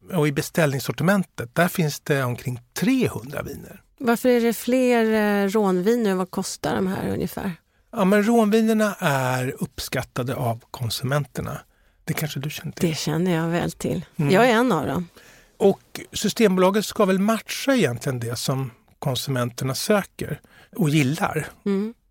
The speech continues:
Speaker 1: och köper igen. Det är ingen idé för Systembolaget att ta in viner som bara blir såna här hyllvärmare, bara ligger och dammar flaskor, va, som ingen vill ha.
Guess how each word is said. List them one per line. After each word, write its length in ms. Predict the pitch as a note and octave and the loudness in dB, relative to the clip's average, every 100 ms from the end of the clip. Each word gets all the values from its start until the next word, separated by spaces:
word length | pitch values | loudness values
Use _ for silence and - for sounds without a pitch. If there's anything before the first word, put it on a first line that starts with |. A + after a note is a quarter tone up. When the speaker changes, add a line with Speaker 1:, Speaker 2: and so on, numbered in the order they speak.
| _ - | _ -2
Speaker 1:
och 180 | C#3+ | -2
köper 320 | - B2+ - C3 | 2 -2 0 0
igen. 500 | F#3 E3 - G2 - - _ - | 4 2 0 -12 -14 -18 _ -2
Det 100 | E3 | 2
är 20 | |
ingen 160 | E3 F#3+ | 4 2
idé 520 | F#3+ D#3+ C#3+ C3 B2 | 2 -2 -6 -4 -6
för 160 | - B2+ | -4 -4
Systembolaget 540 | C3+ - D3 A#2 A2 | -4 -2 0 -2 -6
att 40 | |
ta 100 | - | -4
in 160 | C3 B2 | -2 -2
viner 220 | C#3 A#2 | -2 -4
som 200 | - C3 | -4 -2
bara 120 | B2+ | -2
blir 140 | A#2 A#2 | -2 -6
såna 220 | - C3 | -6 -4
här 140 | A#2+ | -4
hyllvärmare, 760 | B2 D3+ B2 A#2 D#3+ G3 D#3+ A#2+ | -2 -2 -2 2 4 4 2 0
bara 120 | C#3 | -2
ligger 220 | C3+ B2+ B2 | -2 -2 -4
och 80 | |
dammar 520 | B2 D3 C#3 E3 G#3 G3 | 0 0 2 0 0 0
flaskor, 420 | - - - A#2 | -2 -4 -4 -8
va, 100 | C#3+ | -6
som 160 | - C#3+ | -6 -6
ingen 160 | A#2+ | -6
vill 120 | C3+ | -6
ha. 220 | F#3+ F3+ | -4 -4